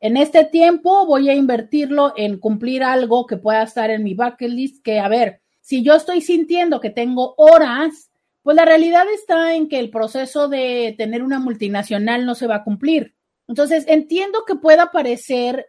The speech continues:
escena precisamente de una serie, guión de una serie televisiva,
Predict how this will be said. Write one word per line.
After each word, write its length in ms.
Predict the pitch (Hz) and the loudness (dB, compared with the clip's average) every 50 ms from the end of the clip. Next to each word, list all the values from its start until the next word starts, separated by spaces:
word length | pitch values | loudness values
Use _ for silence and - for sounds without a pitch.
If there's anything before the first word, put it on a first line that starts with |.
| _ _ | _ _
escena 580 | - 233 220 220 220 - 254 247 247 262 277 285 | -4 -4 -4 -4 -2 -2 -2 0 0 -2 -2 -2
precisamente 840 | 285 302 262 - 247 233 - 277 262 262 262 262 262 254 - 254 254 | -2 -4 -4 -4 -6 -6 -4 -4 -4 -4 -4 -6 -6 -4 -2 -2 0
de 200 | 247 226 214 196 | 0 -2 -2 -4
una 280 | 202 220 226 226 226 | -6 -6 -6 -6 -6
serie, 880 | 233 - - 247 226 226 226 233 226 233 233 233 233 240 240 247 247 _ _ _ _ _ _ _ | -8 -6 -4 -4 -2 -2 -2 -2 -4 -2 0 0 0 0 0 -4 -8 _ _ _ _ _ _ _
guión 480 | - 190 220 254 247 262 262 277 294 320 | -6 -2 0 2 2 2 2 2 0 2
de 100 | 330 320 | 2 0
una 300 | 277 254 247 247 254 262 | 0 -2 -4 -8 -8 -8
serie 280 | - 277 240 233 233 226 | -8 -8 -6 -6 -6 -6
televisiva, 1040 | 226 220 185 180 180 180 185 185 - 233 233 233 233 220 220 214 214 208 208 214 | -6 -8 -10 -10 -10 -10 -12 -12 -12 -10 -10 -8 -4 -4 -4 -4 -4 -6 -8 -12